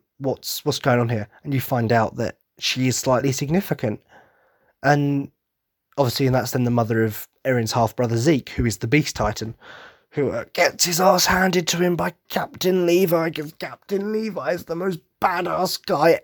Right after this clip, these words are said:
ever. He's like, he's like Seto Kaiba if Seto Kaiba didn't play card games that went around, around slicing the necks of Titans.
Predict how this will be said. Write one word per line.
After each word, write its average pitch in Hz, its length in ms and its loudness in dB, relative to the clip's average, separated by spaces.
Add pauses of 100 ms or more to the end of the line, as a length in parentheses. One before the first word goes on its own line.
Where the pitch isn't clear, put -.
(140)
ever. 143 420 2 (420)
He's 185 200 -6
like, - 460 -4 (1080)
he's 156 120 0
like 196 140 4
Seto 165 320 2
Kaiba 131 340 2
if 113 80 -4
Seto 131 220 -2
Kaiba 123 240 0
didn't 117 180 -2
play 113 160 -4
card 117 280 2
games 107 240 -4
that 110 80 -4
went 117 160 0
around, 113 360 -2
around 113 300 -2
slicing 120 760 0
the 107 80 -2
necks 113 380 -4
of 107 100 -8
Titans. 107 600 -6